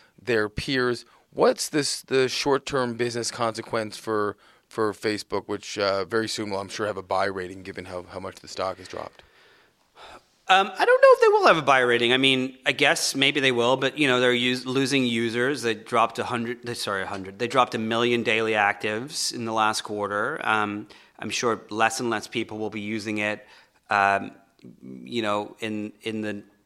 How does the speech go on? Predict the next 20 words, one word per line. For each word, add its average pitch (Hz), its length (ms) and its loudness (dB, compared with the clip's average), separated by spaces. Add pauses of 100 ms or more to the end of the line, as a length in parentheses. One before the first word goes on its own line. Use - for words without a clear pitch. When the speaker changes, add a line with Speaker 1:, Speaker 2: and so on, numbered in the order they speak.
(420)
Speaker 2:
foreseeable 107 560 -8
future. 104 580 -6
Then, 104 320 -6
you 117 140 -4
know, 123 100 0
I 120 120 2
don't 131 160 2
think 120 100 -6
you're 113 80 -4
gonna 113 140 -4
see 110 160 -4
more 110 640 0
signups. 151 560 0
Maybe 117 240 -6
you 135 100 -10
will. 143 160 -2
I 95 100 0
don't 104 160 -6
know. 98 200 -4
I, 95 80 -2